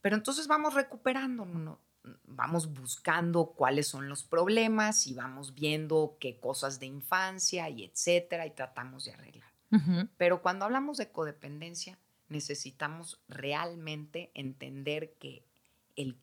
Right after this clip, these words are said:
Speaker 1: coro, o sea, el, el centro,
Speaker 2: Ujú.
Speaker 1: la base de todo este problema es un problema espiritual.
Speaker 2: Ok.
Speaker 1: Es un problema de sentido de vida.
Speaker 2: Ujú.
Speaker 1: No estoy hablando de religión.
Speaker 2: No.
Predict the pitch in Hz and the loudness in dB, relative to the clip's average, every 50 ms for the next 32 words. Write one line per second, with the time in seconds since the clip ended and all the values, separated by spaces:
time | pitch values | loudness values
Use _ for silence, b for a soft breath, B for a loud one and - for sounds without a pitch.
0 | _ _ _ - 190 190 202 220 240 247 277 285 240 160 - 147 143 147 135 - | _ _ _ 0 2 4 4 4 2 0 -4 -8 -10 -10 -10 -8 -10 -10 -12 -14
1 | - - 135 135 131 135 - - - 143 180 190 196 202 196 - - - - 202 | -16 -16 -14 -14 -8 -2 2 4 4 4 2 0 -4 -6 -6 -6 -8 -12 -16 -12
2 | - - 202 165 156 175 190 190 214 226 139 139 139 180 196 - 240 - - - | -2 0 0 0 2 2 4 4 4 4 2 0 -2 -4 -4 -4 -2 -4 -4 -6
3 | 294 233 175 151 156 - - - 156 151 - - - - - - 135 135 131 143 | -6 -6 -10 -10 -10 -12 -12 -12 -12 -12 -14 -16 -18 -20 -20 -20 -18 -16 -14 -14
4 | 143 165 202 - _ _ _ _ _ _ _ _ _ _ 151 147 - 156 147 - | -14 -14 -18 -20 _ _ _ _ _ _ _ _ _ _ -14 -12 -12 -12 -14 -16
5 | 147 131 127 127 131 131 139 - - - 147 143 151 156 - - - - _ _ | -16 -18 -18 -18 -18 -14 -14 -14 -14 -14 -14 -16 -18 -18 -18 -20 -20 -20 _ _
6 | _ _ _ _ _ _ - - 185 175 - - 165 165 180 247 302 - _ _ | _ _ _ _ _ _ -4 -2 -2 -2 0 2 2 2 2 2 -2 -6 _ _
7 | _ _ _ - - 202 202 - - 180 165 160 160 165 165 160 156 147 - - | _ _ _ -14 -10 -10 -8 -8 -6 -6 -6 -6 -6 -8 -10 -10 -10 -8 -8 -8
8 | 135 139 127 - 143 139 143 143 135 131 117 107 120 - - _ _ _ _ _ | -10 -10 -12 -12 -8 -4 -4 -2 -2 -4 -6 -10 -12 -14 -18 _ _ _ _ _
9 | - 185 170 143 180 175 170 170 180 151 156 160 - - 202 202 190 185 180 175 | 0 2 4 4 4 4 4 2 2 0 -2 -2 -2 0 0 0 0 0 -2 -4
10 | 170 180 180 170 147 135 139 135 135 131 135 - - 151 143 127 220 214 214 214 | -4 -2 -2 -2 -2 -2 -6 -8 -8 -10 -10 -8 -8 -8 -2 0 2 4 6 4
11 | 220 202 | 4 2